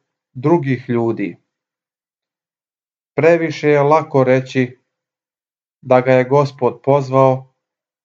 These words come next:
a ništa ne preživljavati. Ako se naše srce ne odaziva sa bolom na bol drugog čovjeka, gde je ubeđenost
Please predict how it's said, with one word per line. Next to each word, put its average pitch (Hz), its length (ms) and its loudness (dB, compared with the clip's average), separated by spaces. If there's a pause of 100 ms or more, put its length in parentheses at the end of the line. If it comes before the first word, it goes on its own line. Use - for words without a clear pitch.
(380)
a 131 160 2
ništa 143 420 -4
ne 127 280 -4 (600)
preživljavati. 120 1000 0 (1800)
Ako 147 320 0
se 139 180 -6
naše 147 360 -2
srce 147 480 -2
ne 123 340 -4 (420)
odaziva 139 720 0
sa 127 220 -4
bolom 131 640 0 (1000)
na 123 160 2
bol 139 440 2
drugog 127 440 -2
čovjeka, 139 580 -2 (2250)
gde 135 140 0
je 165 200 2
ubeđenost 143 880 -2